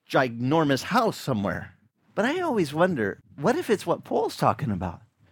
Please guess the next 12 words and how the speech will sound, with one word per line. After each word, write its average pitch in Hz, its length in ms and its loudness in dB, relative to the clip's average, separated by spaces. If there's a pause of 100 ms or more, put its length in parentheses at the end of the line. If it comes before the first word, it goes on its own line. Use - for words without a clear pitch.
(280)
That 151 220 4
mansion, 180 540 -2
what 143 160 4
is, 117 300 0 (240)
he's 151 260 -2
referring 147 500 2
to, 123 260 0 (340)
"You 202 400 -4
dwell 165 340 4
in 120 220 0
this 185 380 0 (180)
little 117 300 2